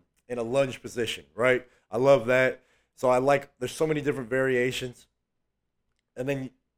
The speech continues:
I guess if you're getting to the, the, the bulk of the argument, it's not the best for everyone. So if you got someone that's beat up, his tissues are beat up, or it's in season, blah, blah, blah, blah,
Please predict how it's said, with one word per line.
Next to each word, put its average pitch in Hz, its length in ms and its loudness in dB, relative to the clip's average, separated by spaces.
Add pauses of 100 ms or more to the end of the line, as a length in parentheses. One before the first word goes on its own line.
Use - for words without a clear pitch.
(120)
I 127 80 -4
guess 143 240 -4
if 120 100 -16
you're 120 100 -12
getting 123 260 -4
to 131 220 -4
the, 110 200 -18 (140)
the, 98 500 -6 (540)
the 110 80 -20
bulk 123 300 -4
of 123 60 -2
the 113 80 0
argument, 117 460 -2 (540)
it's - 200 -12
not 143 200 2
the 151 60 -6
best 131 260 0
for 139 80 -2
everyone. 104 220 -4
So 131 160 -6
if 117 100 -6
you 127 60 -10
got 139 180 4
someone 139 220 -4
that's 107 200 -4
beat 135 220 0
up, 135 220 6
his 110 140 -8
tissues 127 400 -4
are 123 60 -4
beat 123 200 -2
up, 127 240 2
or 113 60 0
it's 110 140 -6
in 131 120 -8
season, 123 420 -8
blah, 123 180 0
blah, 120 180 0
blah, 113 180 0
blah, 127 380 0